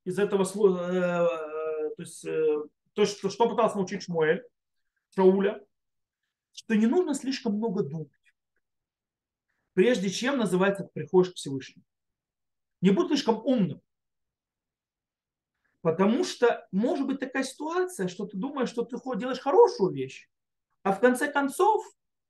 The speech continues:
из этого получается, что Всевышний тебя презирает. Поэтому не умничай перед Богом. Да? Не пытайся думать, что ты ум-, умный такой, называется, ты знаешь, что Богу надо. Бог тебе сказал так делать, делай.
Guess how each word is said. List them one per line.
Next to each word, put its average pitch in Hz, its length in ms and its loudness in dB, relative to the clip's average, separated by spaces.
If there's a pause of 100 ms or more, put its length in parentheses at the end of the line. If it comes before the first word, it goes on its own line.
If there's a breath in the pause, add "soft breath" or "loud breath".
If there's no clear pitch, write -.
(600)
из 185 100 6
этого 254 200 2
получается, 247 500 2
что - 80 -10
Всевышний 220 300 -4
тебя 196 100 0
презирает. 175 480 -2 (3250)
Поэтому 240 420 0
не 311 1120 -8
умничай 285 640 4
перед 165 240 -2
Богом. 135 340 -8 (300)
Да? 185 260 -8 (520)
Не 208 120 2
пытайся 330 440 4
думать, 240 380 2
что - 180 -4
ты - 80 0
ум-, 233 260 2
умный 302 360 -4
такой, 269 340 0
называется, 240 420 0
ты 247 140 -2
знаешь, 262 340 4
что 208 200 -2
Богу 208 340 0
надо. 208 260 0 (160 loud breath)
Бог 381 280 4
тебе 349 100 4
сказал 320 300 4
так 247 160 0
делать, 330 340 2
делай. 262 460 4